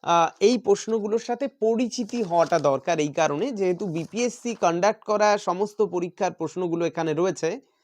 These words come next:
তাই জন্য প্রশ্নের ধাঁচ সম্পর্কে একটা আইডিয়া পাওয়া যাবে। এবং অনেক প্রশ্ন কিন্তু রিপিট হওয়ার রেকর্ড থাকে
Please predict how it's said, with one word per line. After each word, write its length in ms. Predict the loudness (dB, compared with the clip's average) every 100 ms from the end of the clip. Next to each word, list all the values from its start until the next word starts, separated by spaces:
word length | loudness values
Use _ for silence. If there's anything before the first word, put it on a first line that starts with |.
| _ _ _
তাই 240 | 6 6
জন্য 400 | 4 0 0 -8 -12 _ _ _ _ _ _ _ _ _
প্রশ্নের 520 | 4 4 2 0 0
ধাঁচ 320 | -6 0 0 0
সম্পর্কে 480 | -2 0 0 0
একটা 240 | -4 2 4
আইডিয়া 340 | 4 4 2
পাওয়া 200 | 4 -2
যাবে। 300 | -2 -10 -12 -18 _ _ _ _ _
এবং 340 | 4 4 4 0 _
অনেক 360 | 2 4 2 -2 _
প্রশ্ন 380 | -4 -4 -4 -2
কিন্তু 480 | -2 -6 -4 -2 -2
রিপিট 380 | -2 -4 -4
হওয়ার 240 | 0 2 0 -4 _ 0
রেকর্ড 360 | 0 2 2 0 _
থাকে 360 | -4 -4 -4